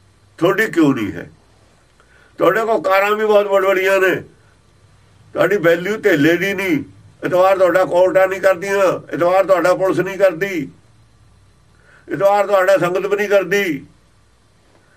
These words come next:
ਲਾਲਚ ਵਾਲੇ ਕਰਦੇ ਨੇ ਤੁਹਾਡਾ ਐਤਬਾਰ, ਜਿਹਨੂੰ ਲਾਲਚ ਦਿੰਦੇ ਹੋ ਉਹ ਕਰਦੇ ਨੇ। ਇਹਨਾਂ ਨੂੰ ਵੀ ਸਮਝ ਹੈ, ਇਹ ਸਮਾਂ ਸੀ ਦੋ ਸੌ ਸਾਲ ਦਾ, ਇਹ ਜੇ ਇਹਨਾਂ ਨੂੰ ਅਕਲ ਆ ਜਾਏ ਤਾਂ ਸਿੱਖਣੀ ਹੈ, ਸਿੱਖ ਲੈਣ। ਸਮਾਂ ਅਕਲ ਦੇਣ ਵਾਸਤੇ ਹੀ ਹੁੰਦਾ ਹੈ।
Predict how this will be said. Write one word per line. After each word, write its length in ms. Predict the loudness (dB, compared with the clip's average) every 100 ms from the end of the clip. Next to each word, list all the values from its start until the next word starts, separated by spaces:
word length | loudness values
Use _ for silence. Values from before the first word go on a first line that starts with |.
| _ _ _ _
ਲਾਲਚ 380 | -2 0 0 0
ਵਾਲੇ 200 | 0 2
ਕਰਦੇ 300 | 0 0 -2
ਨੇ 120 | -4 -2
ਤੁਹਾਡਾ 260 | -2 0
ਐਤਬਾਰ, 280 | 0 2 0
ਜਿਹਨੂੰ 260 | 0 -2 2
ਲਾਲਚ 280 | 2 0 -4
ਦਿੰਦੇ 220 | -6 -8
ਹੋ 120 | -12 -18 _ _ _ _ _ _ _ _ _ _ _ _ _ -2
ਉਹ 140 | 0
ਕਰਦੇ 240 | 0 -2 -8
ਨੇ। 140 | -16 -20 _ _ _ _ _ _ _ _ _ _ -2
ਇਹਨਾਂ 320 | 0 2 0
ਨੂੰ 80 | 2
ਵੀ 100 | 0
ਸਮਝ 340 | 0 -2 0
ਹੈ, 120 | 0 0 -4
ਇਹ 120 | -4
ਸਮਾਂ 440 | -2 0 2 2
ਸੀ 180 | 0 -4 -10 -14 -20 _ _
ਦੋ 200 | -6 -2
ਸੌ 160 | 0 0
ਸਾਲ 260 | 2 0 2
ਦਾ, 220 | 0 -2 -8 _ _ -6
ਇਹ 180 | -2 0
ਜੇ 120 | 0
ਇਹਨਾਂ 180 | 0 2
ਨੂੰ 160 | 2 2
ਅਕਲ 220 | 2 2
ਆ 140 | 2 2
ਜਾਏ 160 | 0
ਤਾਂ 160 | -2 -2
ਸਿੱਖਣੀ 440 | -2 0 -2 0
ਹੈ, 80 | -2
ਸਿੱਖ 180 | -2 -2
ਲੈਣ। 240 | -2 -4 -6 _ _ _ _ _ _ _ _ _ _ _ _ -20 _ -2
ਸਮਾਂ 380 | 0 2 0
ਅਕਲ 200 | 0 -2
ਦੇਣ 200 | 0 2 2
ਵਾਸਤੇ 320 | 2 0 -4
ਹੀ 80 | -6
ਹੁੰਦਾ 220 | -8 -16
ਹੈ। 100 | -20